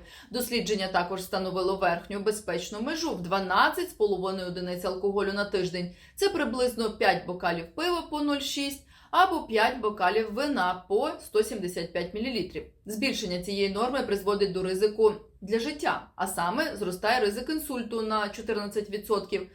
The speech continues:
фатальних гіпертонічних захворювань на двадцять чотири відсотки, серцевої недостатності на дев'ять відсотків та фатальної аневризми аорти на п'ятнадцять відсотків.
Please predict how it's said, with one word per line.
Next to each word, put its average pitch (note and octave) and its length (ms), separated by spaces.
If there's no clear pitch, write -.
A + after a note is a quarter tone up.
фатальних G#3 500
гіпертонічних G#3+ 720
захворювань C4 600
на F3+ 80
двадцять F3+ 360
чотири G#3 320
відсотки, F#3 520
серцевої D#4 500
недостатності F#3 840
на F3+ 140
дев'ять F3+ 360
відсотків F3+ 560
та F#3 140
фатальної A#3+ 720
аневризми F#3+ 500
аорти E3 420
на G#3 300
п'ятнадцять E3 540
відсотків. E3 560